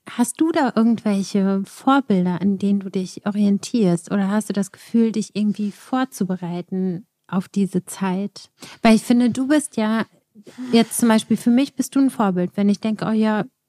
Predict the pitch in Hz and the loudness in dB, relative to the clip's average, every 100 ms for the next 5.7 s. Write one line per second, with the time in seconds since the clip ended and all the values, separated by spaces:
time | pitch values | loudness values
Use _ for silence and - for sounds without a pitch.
0 | _ _ 226 220 - 190 214 208 - 214 | _ _ -6 -4 -2 0 2 0 2 4
1 | 202 196 208 226 - - 214 190 214 247 | 4 4 2 0 -4 0 2 2 0 0
2 | - 202 220 233 233 - 233 220 214 - | -2 -2 0 0 0 -2 -2 -2 -4 -2
3 | 233 - 214 196 196 190 196 190 196 202 | -4 -2 -4 -2 0 2 0 0 0 0
4 | 202 - 214 - - 202 208 202 202 196 | -4 -4 -4 -2 -4 0 0 2 2 2
5 | 202 202 196 190 190 185 | 2 0 0 2 2 0